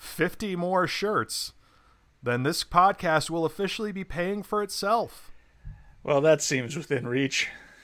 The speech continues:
Speaker 2: Come on, everybody.
Speaker 1: Come on, listeners.
Speaker 2: Um,
Speaker 1: Just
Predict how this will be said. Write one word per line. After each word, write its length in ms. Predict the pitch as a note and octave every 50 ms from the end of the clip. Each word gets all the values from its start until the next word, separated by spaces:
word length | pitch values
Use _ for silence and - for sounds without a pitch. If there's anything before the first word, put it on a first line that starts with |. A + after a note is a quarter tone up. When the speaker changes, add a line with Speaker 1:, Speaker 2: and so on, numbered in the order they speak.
| - - -
Speaker 2:
Come 180 | - - G#3+ F#3+
on, 260 | D3+ C#3 C3 A#2+ B2
everybody. 540 | A#2+ A#2+ B2 B2+ A#2+ C3 C3+ C#3 C#3+ C#3 C#3
Speaker 1:
Come 80 | C#3+
on, 200 | F3+ D3+ C#3+ B2+ B2+
listeners. 640 | C3 C3+ - - E3 D#3 D#3 E3 E3+ E3 - - - - - _ _ _ _ _ _ _ _ _ _ _ -
Speaker 2:
Um, 380 | - - A2 G#2+ G#2 G2 F#2+ F2+ -
Speaker 1:
Just 380 | A#2+ - - - - - -